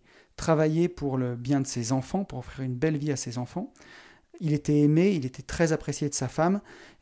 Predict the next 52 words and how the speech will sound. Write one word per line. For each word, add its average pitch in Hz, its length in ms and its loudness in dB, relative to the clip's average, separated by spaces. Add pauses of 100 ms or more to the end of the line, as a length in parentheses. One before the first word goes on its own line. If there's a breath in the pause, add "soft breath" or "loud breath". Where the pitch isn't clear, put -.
(140)
Et, 156 220 4
euh, 131 500 0 (500)
il 147 140 2
est 147 40 8
arrivé 151 300 2
à 139 80 4
l'âge 139 200 2
de 143 80 2
la 123 120 2
retraite. 135 640 -2
Alors, 123 320 -4
je, 120 120 -10 (160)
j'ai 135 120 -2
l'impression 156 460 -2
autour 151 260 -4
de 123 80 -4
soixante-cinq 135 640 -2
ans 196 100 2
dans 143 140 2
le 123 120 2
livre. 185 280 0 (680 loud breath)
Et, 151 200 4
euh, 139 140 0
sa 139 160 0
femme 180 300 6
lui 139 100 2
demandait 151 440 4
toujours 160 460 2
de 139 60 0
prendre 135 260 -4
sa - 120 -8
retraite, - 320 -10
toujours, 151 260 -4
toujours, 131 240 -6
toujours. 113 320 -12 (640 loud breath)
Et 139 60 2
un 143 60 6
jour, 202 180 8
il 156 80 6
lui 139 80 4
a 139 60 6
dit, « 143 240 -6
Ok, 180 240 4 (120)
je 143 140 -4
prends - 180 -4
ma 151 100 0
retraite. » - 400 -12 (100)
Sa - 160 -4
femme 175 180 2
était 139 180 -2
tellement 185 440 6
heureuse, 165 420 4